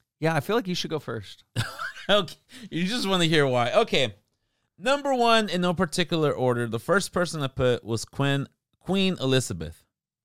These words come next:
Speaker 2: I would like to have a dinner with, Que-, with the Queen for the simple fact that she's fucking old as fuck and she's seen some shit. She's not gonna freaking tell, she's not gonna spill the tea, which I get it.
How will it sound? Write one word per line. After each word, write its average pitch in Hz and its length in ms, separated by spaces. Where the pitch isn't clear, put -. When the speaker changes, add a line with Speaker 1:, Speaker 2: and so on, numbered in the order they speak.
Speaker 2:
I 127 80
would 151 80
like 165 200
to 175 100
have 165 100
a 143 60
dinner 139 260
with, 127 140
Que-, - 240
with 117 160
the 113 80
Queen 107 440
for 165 580
the 139 80
simple 180 320
fact 156 440
that 127 280
she's 151 300
fucking 143 320
old 117 240
as 110 160
fuck 160 360
and 110 160
she's 139 280
seen 123 420
some 104 240
shit. - 500
She's 151 260
not 165 180
gonna 185 200
freaking 160 340
tell, 151 320
she's 131 160
not 175 160
gonna 156 220
spill 143 360
the 123 200
tea, 127 540
which 120 180
I 117 60
get 123 320
it. 110 240